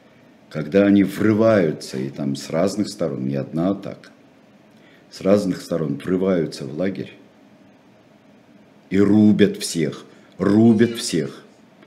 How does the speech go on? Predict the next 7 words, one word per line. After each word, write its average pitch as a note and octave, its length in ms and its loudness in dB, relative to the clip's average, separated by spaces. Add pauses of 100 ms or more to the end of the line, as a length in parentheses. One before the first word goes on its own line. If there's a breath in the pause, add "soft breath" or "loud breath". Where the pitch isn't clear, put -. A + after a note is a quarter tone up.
(140)
кого G2+ 300 4
только F#2+ 320 0
мо-, F#2+ 340 2
могут, G2+ 480 0
рубят F#2 380 -4
всех. - 280 -14 (1120 loud breath)
И, A#2 480 4